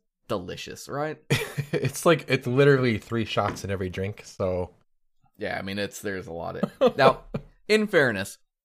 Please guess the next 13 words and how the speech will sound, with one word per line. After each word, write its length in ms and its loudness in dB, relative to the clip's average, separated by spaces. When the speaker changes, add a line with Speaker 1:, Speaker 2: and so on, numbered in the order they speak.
Speaker 1:
schnapps 420 2
is 120 -6
only, 160 -2
like, 220 -2
fifteen 480 -8
percent. 560 -6
It's, 140 2
Speaker 2:
Yeah. 120 4
Speaker 1:
it's 220 -4
like 220 -2
wine, 580 -6
mostly. 640 -6
Speaker 2:
Yeah. 200 -2